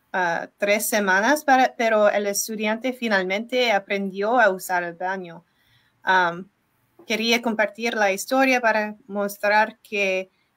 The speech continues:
el, que el hecho de que, um, si, si su hijo no tenga tres o cuatro años o que haya habido otros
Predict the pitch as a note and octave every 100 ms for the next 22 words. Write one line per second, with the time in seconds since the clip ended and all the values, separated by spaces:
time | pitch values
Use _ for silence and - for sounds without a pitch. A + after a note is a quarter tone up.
0 | _ _ - G3+ F#3 - _ _ _ _
1 | - - - - G3 - G3 G3 G#3+ A3+
2 | A3+ G3+ G3+ G#3+ G3 F#3+ F#3 F#3 F3+ F3+
3 | F3+ _ _ _ _ _ _ - - A3
4 | - - - - - - - - - A3+
5 | G#3+ G3+ - _ _ _ - - - A3+
6 | G3 A#3 A#3 G#3+ G#3+ G#3+ A3+ A3 G#3 G#3
7 | G#3 G#3 G3+ G3+ - - - _ - G3+
8 | G#3 G3 G3+ G3 F#3+ F#3+ G3 G3 G3 G3
9 | - _ _ _ _ G3+ G3 G3 G#3 F#3+
10 | G3 G3+ G3 G3 G#3 F#3+ F#3+ G3+ G3+ G3
11 | - - -